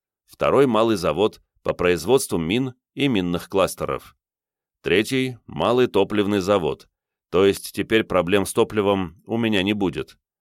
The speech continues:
Немного отвлекусь по нему и поясню. Топливные ёмкости практически пусты, только то, что нужно для её движения,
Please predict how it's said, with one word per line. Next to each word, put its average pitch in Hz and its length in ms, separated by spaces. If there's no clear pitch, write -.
Немного 107 440
отвлекусь 98 500
по - 80
нему 80 320
и 98 120
поясню. 98 580
Топливные 98 580
ёмкости 127 520
практически 95 640
пусты, 95 560
только 101 320
то, 104 160
что 85 180
нужно 110 340
для 90 140
её 90 260
движения, 76 560